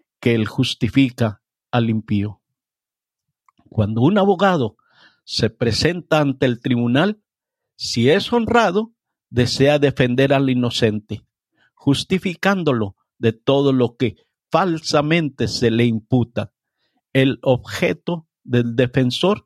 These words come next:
debe ser justificar al inocente y no debe tratar de encubrir al culpable.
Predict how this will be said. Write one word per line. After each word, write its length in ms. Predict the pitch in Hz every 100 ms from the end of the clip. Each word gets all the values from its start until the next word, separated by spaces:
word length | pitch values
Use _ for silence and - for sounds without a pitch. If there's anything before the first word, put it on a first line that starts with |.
| _ _ -
debe 300 | 127 139 139
ser 220 | 151 147
justificar 800 | - 147 - 147 156 135 156 151
al 180 | 151 156
inocente 720 | 156 160 170 170 143 110 98 _ _ _ _
y 160 | 120
no 340 | 113 123 139 127 _ _
debe 360 | - 123 127 139
tratar 520 | - 139 123 139 139
de 80 | 131
encubrir 580 | 123 123 127 131 135 123
al 180 | 117 107
culpable. 720 | 131 123 - 120 110 107 104